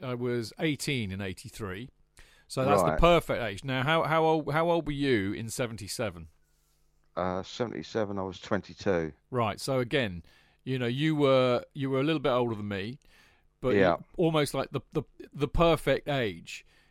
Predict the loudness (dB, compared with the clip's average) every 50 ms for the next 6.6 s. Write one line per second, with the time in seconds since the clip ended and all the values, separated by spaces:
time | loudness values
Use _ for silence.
0 | _ _ _ -8 -6 -4 -2 -2 0 0 0 0 -2 -4 -6 _ _ _ _ _
1 | _ _ -8 -6 -6 -6 -6 -8 -8 -4 -2 -2 -2 -4 -4 0 2 2 4 4
2 | 4 6 6 6 4 4 2 0 0 -2 -4 -4 -4 -4 -2 -2 0 0 0 2
3 | 4 2 2 2 2 0 0 -2 -4 0 2 2 2 2 2 0 0 -2 -2 -2
4 | -6 -4 -2 -2 -2 -2 -2 -6 -4 -2 -2 -2 -2 -4 -4 -4 -2 -2 -2 -2
5 | -4 -8 _ _ -6 -4 -4 -4 -4 -8 -8 -4 -4 -2 -2 -4 -6 -8 -8 -6
6 | -6 -6 -6 -6 -6 -6 -6 -6 -8 -10 -12